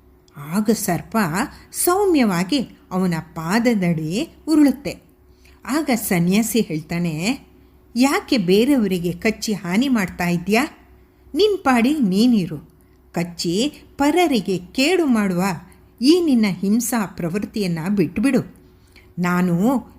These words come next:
ನಿನಗೊಂದು ಮಂತ್ರ ದೀಕ್ಷೆ ಕೊಡ್ತೀನಿ, ಅದನ್ನ ಜಪಿಸು. ನಿನ್ನ ಹಿಂಸಾ ಗುಣ ನಾಶವಾಗಿ ನಿನಗೆ ಭಗವಂತನಲ್ಲಿ ಭಕ್ತಿ ಹುಟ್ಟುತ್ತೆ"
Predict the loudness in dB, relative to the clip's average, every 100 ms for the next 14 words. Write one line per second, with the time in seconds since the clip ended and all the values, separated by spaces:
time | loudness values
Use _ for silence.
0 | 0 2 4 2 0 -2 -2 0 0 -2
1 | -2 -2 0 -4 -2 -4 -2 -4 -6 -14
2 | _ -6 -2 0 0 0 -6 -20 -20 -8
3 | -4 -2 -2 0 -2 -2 -2 -2 -2 -4
4 | -12 _ _ _ _ 0 2 4 2 0
5 | -2 0 0 -2 -2 -4 -4 -4 -4 -2
6 | -2 -2 -4 -4 -4 -4 -4 -6 -8 0
7 | 0 2 0 0 -2 0 -2 -2 -2 -2
8 | -2 -4 -4 -4 -8 -2 -2 -2 -2 -4
9 | -4 -2 -2 -2 -6